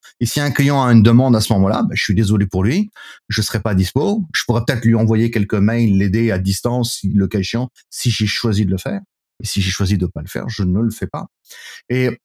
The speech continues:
et je reviens sur, sur le calcul de, de, de, du, du tarif jour.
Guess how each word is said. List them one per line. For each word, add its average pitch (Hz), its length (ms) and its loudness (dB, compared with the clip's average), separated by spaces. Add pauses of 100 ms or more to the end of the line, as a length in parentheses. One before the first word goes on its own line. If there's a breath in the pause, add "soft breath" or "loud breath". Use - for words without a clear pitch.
(120)
et 123 60 4
je 107 80 2
reviens 120 200 2
sur, 120 280 0
sur - 140 0
le 110 120 2
calcul 120 460 4
de, 95 320 4
de, 92 160 0
de, 85 240 -6 (220)
du, 98 180 0
du 107 160 -2
tarif 117 320 2
jour. 147 400 0